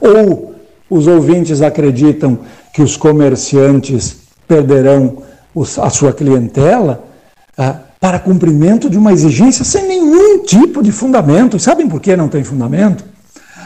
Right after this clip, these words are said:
Porque quem se vacina recebe uma proteção relativa, quem já contraiu o covid sem estar vacinado, eh, recebe uma proteção le-, eh, relativa pela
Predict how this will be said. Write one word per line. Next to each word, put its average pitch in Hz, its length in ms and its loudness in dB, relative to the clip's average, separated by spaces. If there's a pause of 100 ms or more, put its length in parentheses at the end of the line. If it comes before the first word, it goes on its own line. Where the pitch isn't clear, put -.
Porque 330 200 2
quem 330 180 2
se 254 160 0
vacina 180 720 0 (320)
recebe 143 680 0
uma 127 260 -4
proteção 131 640 -4
relativa, 196 800 0 (320)
quem 220 240 2
já 170 340 0 (240)
contraiu 151 480 2
o 135 60 -2
covid 131 580 0
sem 180 360 0
estar 139 300 -4
vacinado, 131 680 -2 (500)
eh, 202 80 0
recebe 139 540 0
uma 131 160 -2
proteção 135 540 -4
le-, 131 100 0
eh, 131 460 -2
relativa 135 600 -2
pela 135 380 0